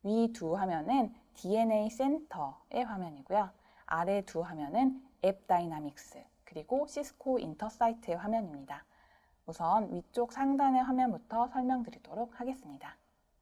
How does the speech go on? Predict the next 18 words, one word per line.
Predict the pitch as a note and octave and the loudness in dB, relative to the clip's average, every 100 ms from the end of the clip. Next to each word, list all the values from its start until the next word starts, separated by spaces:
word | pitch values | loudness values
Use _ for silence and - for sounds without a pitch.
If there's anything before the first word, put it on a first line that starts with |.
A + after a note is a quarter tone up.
| _ _ _ _ _ _ _ _ _ _ _ _ _ - - - _ _ | _ _ _ _ _ _ _ _ _ _ _ _ _ -20 -20 -20 _ _
디엔에이 | - G3+ B3+ B3+ B3 | -4 2 4 4 2
센터에 | D4+ D#4+ E4+ D#4 C#4 | 2 0 4 4 4
구현되어 | C4 F3+ G3+ G#3+ G#3 F3+ | 2 0 0 2 0 0
있는 | D#3 D3 E3+ G3+ | -2 -2 -2 -2
에이아이 | D3 D3+ F3 G3 G3 | -2 -2 2 2 2
파워드 | - G#3+ G#3 G3+ | -4 -6 -6 -4
오토메이션 | D#3+ - D#3 C#3+ C3+ E3+ E3 | -8 -8 -12 -12 -12 -12 -12
관련 | - C3 E3+ A#3 | -12 -6 0 0
화면입니다. | B3 B3+ C4 F#3+ C#3 C#3 C#3+ - _ _ _ _ | 2 2 2 2 -4 -8 -12 -14 _ _ _ _
우선 | - F3 F3 G3+ F3 | -8 4 6 6 4
디엔에이 | G3 G#3 G#3+ | -2 0 0
센터는 | G#3 C4 C4 F#3 G3+ D#4+ E4 - - _ | 0 2 2 2 2 2 2 -6 -20 _
캠퍼스 | - D#4+ E4 D#4+ D#4 | -8 -4 0 0 2
네트워크를 | A3+ G3+ G#3 F#3+ - F#3 F3+ | 0 -2 -6 -6 -2 -2 -2
관리하는 | - D3+ D3+ C#3 A3 B3 | -6 -10 -8 -4 -2 -2
컨트롤러이고요. | - C#4 E4+ C#4+ A3 D3+ - - G3 F3+ _ _ _ _ - | -2 -4 0 2 2 -2 -2 2 2 2 _ _ _ _ -6
디엔에이 | G3 A3 A3 A3 | -2 2 2 2
어슈어런스에서 | D3 D#3 A3+ A3+ F#3 F#3 D3+ D3 D3 D#3 F3 | 0 0 2 4 2 -2 -6 -4 -2 0 0